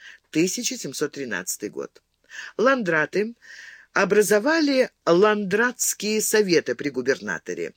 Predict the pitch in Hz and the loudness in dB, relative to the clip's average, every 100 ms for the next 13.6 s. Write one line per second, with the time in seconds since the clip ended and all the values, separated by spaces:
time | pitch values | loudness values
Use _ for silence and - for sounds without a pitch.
0 | _ - 156 147 143 175 233 190 190 175 | _ -4 -2 -2 0 0 0 -2 -4 0
1 | 180 170 170 165 175 175 165 - - - | 0 -2 -6 -2 2 2 0 -8 -18 -12
2 | 151 175 151 156 - 139 226 302 190 139 | 0 2 2 0 -4 -2 -2 0 -2 -2
3 | 123 143 117 160 208 - 147 135 131 127 | 0 -2 0 -4 -4 -4 -2 -2 -4 -4
4 | 127 123 127 120 120 208 240 160 135 - | -4 -2 -6 -6 -2 0 0 2 0 0
5 | - - - 147 185 190 139 156 196 196 | -14 -20 -14 -4 0 0 0 2 0 0
6 | 220 202 202 214 - - 226 226 165 127 | -2 0 2 0 0 -4 -2 -2 -2 -2
7 | 107 78 - - - 143 101 139 165 - | -4 -6 -20 -10 0 0 2 2 0 0
8 | 185 175 _ - 120 147 190 165 208 139 | -2 -2 _ -10 -6 -4 -4 -6 -8 -6
9 | 92 85 64 _ _ _ _ _ - - | -6 -6 -10 _ _ _ _ _ -20 -20
10 | - - 302 240 247 208 170 - 143 - | -10 -4 -2 -2 -2 -2 -4 0 -2 0
11 | - - 147 143 143 135 123 135 135 - | -4 -4 -6 0 0 0 -4 -10 -8 -4
12 | 220 294 - 247 240 - - - 190 196 | 0 -2 -2 0 0 0 -18 -4 0 2
13 | 185 175 175 165 165 151 | 0 2 2 2 -2 -2